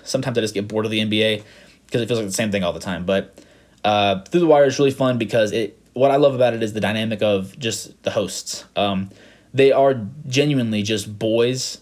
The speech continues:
talking about basketball on the internet, and there's no, like, stunts about that. That's just the reality. They're just four friends hanging out, talking about basketball. Th-, that's how it seems, at least, you know?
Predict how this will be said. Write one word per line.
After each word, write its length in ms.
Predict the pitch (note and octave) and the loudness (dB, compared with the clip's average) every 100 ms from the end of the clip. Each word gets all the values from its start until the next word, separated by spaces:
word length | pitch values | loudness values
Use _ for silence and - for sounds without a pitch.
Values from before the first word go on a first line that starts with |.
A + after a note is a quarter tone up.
| _ | _
talking 320 | - A#2 C3 | -4 -2 -2
about 300 | A2+ A2 F#2 | 0 0 0
basketball 520 | G2+ G#2+ - B2 A#2+ A#2+ | 0 0 0 4 4 4
on 140 | G2+ | 0
the 80 | F#2+ | -2
internet, 460 | G2 F2+ - - - | -2 -4 -8 -14 -8
and 340 | G#2 G2+ G2+ - - _ _ | -4 -2 -4 -10 -20 _ _
there's 240 | B2+ A#2 A#2 | 0 0 2
no, 320 | B2+ B2 B2 | 4 4 4
like, 500 | A#2+ A2+ G2 F#2+ - - | 2 2 0 -2 -10 -16
stunts 420 | - - C#3 C#3 - | -10 0 2 2 -2
about 260 | D#2 D2+ | -4 -4
that. 220 | D2 C2+ | -6 -4
That's 180 | A2 G#2+ | -2 -2
just 180 | B2 - | -2 -2
the 80 | G#2 | -2
reality. 600 | G2 G#2 G#2 G#2 G2+ G#2 - - _ _ | 2 2 0 -2 -4 -8 -16 -20 _ _
They're 100 | A#2+ | 0
just 340 | A#2+ B2 - - _ _ - | 2 0 -2 -10 _ _ -12
four 240 | - A2 | -2 -2
friends 420 | A#2 D3 A#2+ F#2+ | 2 2 2 -2
hanging 260 | - A#2+ B2 | -4 -2 0
out, 260 | A#2+ A#2 - | 0 0 0
talking 240 | B2 A#2+ | 0 0
about 180 | A2 G2+ | 0 0
basketball. 600 | A2 - G#2+ G2 F#2+ - _ - _ - | -2 -2 -2 0 -2 -8 _ -20 _ -8
Th-, 160 | A#2+ - | -6 0
that's 180 | C#3 | 0
how 120 | D#3 A#2+ | 2 0
it 100 | - | 0
seems, 320 | D3+ C3+ A#2 | 0 0 -2
at 100 | - | -6
least, 280 | F#2 F#2 A2 | -8 -8 -6
you 60 | |
know? 240 | A#2 A#2+ | -4 -4